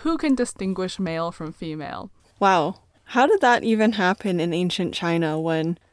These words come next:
Speaker 2: we still don't have gender equality in, in China now?
Speaker 1: <laughs>
Speaker 2: I guess it's not terrible, and that's, like,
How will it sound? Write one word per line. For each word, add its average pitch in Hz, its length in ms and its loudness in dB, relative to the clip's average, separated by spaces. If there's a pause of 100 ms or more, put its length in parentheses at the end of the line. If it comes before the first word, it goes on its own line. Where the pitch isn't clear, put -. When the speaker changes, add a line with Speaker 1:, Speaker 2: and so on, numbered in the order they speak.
(160)
Speaker 2:
we 185 160 2
still 185 240 2
don't 190 180 2
have 175 180 0
gender 160 340 0
equality 160 480 -2
in, 151 160 -4 (240)
in 160 160 0
China 160 380 0
now? 175 320 6
Speaker 1:
<laughs> - 100 -2
Speaker 2:
I 240 100 4
guess 277 200 6
it's - 120 2
not 202 160 2
terrible, 180 560 2
and 185 160 2
that's, 170 180 0
like, 175 280 -4